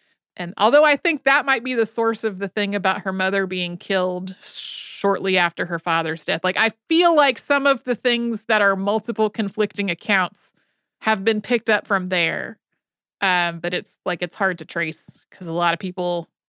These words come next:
have printed things and they're reporting without saying where they,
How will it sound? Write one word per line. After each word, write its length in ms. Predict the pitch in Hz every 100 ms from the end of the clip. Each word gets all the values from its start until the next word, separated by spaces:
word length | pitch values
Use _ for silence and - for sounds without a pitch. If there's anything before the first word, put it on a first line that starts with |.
| _
have 280 | - 180 170
printed 460 | - 233 214 196 180
things 360 | 185 175 175 185
and 140 | 170
they're 200 | 170 165
reporting 640 | 160 156 196 185 170 156 160
without 400 | 180 175 165 156 -
saying 960 | - - - - - 208 190 180 180
where 180 | 175 175
they, 340 | 165 151 165